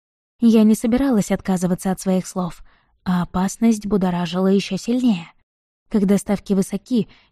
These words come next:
чувства и впрямь другие. Кровь шумит в ушах, сердце заходится в танце. Гораздо более древнем, чем Харим, и имя ему — Азарт. Ты понимаешь, что просто не можешь проиграть.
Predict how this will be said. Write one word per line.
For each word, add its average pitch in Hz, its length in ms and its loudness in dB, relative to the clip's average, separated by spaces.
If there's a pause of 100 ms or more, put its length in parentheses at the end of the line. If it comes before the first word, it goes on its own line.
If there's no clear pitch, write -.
чувства 214 400 0
и 220 80 6
впрямь 220 360 0
другие. 175 480 -4 (420)
Кровь 202 300 0
шумит 190 360 0
в 185 60 -4
ушах, 180 460 -10 (260)
сердце 190 540 -8
заходится 180 540 -6
в - 80 -8
танце. 185 420 -6 (500)
Гораздо 208 500 2
более 208 300 2
древнем, 208 420 0
чем 185 200 -4
Харим, 180 400 -2 (360)
и 190 160 -2 (100)
имя 185 300 4
ему — 202 380 2 (340)
Азарт. 196 540 -4 (440)
Ты 202 120 0
понимаешь, 185 540 2
что - 280 -8
просто 185 360 -4
не 196 120 4
можешь 180 340 0
проиграть. 233 560 -4